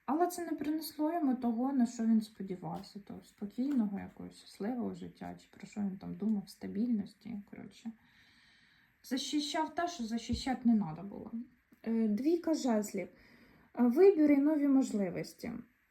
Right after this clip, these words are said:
Е, тобто, е, е, да, він думає, роздумує, е,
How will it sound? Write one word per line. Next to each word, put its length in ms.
Е, 280
тобто, 260
е, 360
е, 60
да, 480
він 560
думає, 1040
роздумує, 880
е, 260